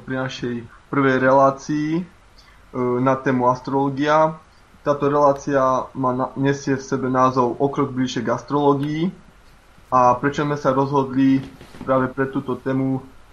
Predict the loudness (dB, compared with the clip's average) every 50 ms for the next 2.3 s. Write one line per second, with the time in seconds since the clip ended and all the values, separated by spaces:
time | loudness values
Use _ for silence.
0 | -20 -4 0 0 2 2 0 -2 -4 -2 -2 -2 -2 -2 -2 -4 -4 -4 -6 -4
1 | -4 -4 -2 -4 -4 -2 -2 0 0 0 -2 -2 -4 -6 -4 -2 -2 -2 -2 2
2 | 2 2 2 2 -2 -8